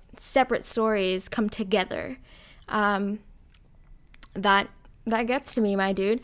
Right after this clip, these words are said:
<laughs> And I, I really like Bad Times at the El Royale. I think it's, it's a really fun film that,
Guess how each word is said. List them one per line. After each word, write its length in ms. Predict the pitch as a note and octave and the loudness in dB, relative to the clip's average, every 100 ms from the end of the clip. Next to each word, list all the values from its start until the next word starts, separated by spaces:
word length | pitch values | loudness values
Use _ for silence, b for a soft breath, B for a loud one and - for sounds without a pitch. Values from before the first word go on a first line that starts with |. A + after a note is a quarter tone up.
| B B | B B
<laughs> 160 | B | B
And 520 | C4+ A#3+ C4 A#3 G#3 - - - | 4 6 4 4 0 -8 -20 -2
I, 440 | A#3 A3+ B3 B3 - | 0 2 2 -2 0
I 100 | A#3+ | 0
really 460 | B3+ A3+ B3+ C#4+ A#3+ | 0 0 0 0 2
like 440 | G3+ G3 G3 - | 4 2 -2 -2
Bad 200 | G3+ G3+ | -2 0
Times 240 | G#3+ G3+ | -2 -4
at 100 | G3 | -4
the 140 | - F#3+ | -4 -4
El 160 | F#3 | -2
Royale. 380 | F#3+ F#3 F#3 F#3 | -2 -2 -2 -2
I 80 | A#3 | -4
think 220 | A#3 A3 | -4 -4
it's, 340 | G#3+ - - b b b b b b b - | -6 -8 -12 b b b b b b b -8
it's 140 | A3+ | 0
a 80 | A#3 | 4
really 220 | A#3 A3+ | 4 4
fun 340 | A3 G#3 G#3+ | 0 -2 -2
film 320 | G#3+ G3+ G3+ G3+ | -2 -2 -2 -2
that, 240 | G#3 | -4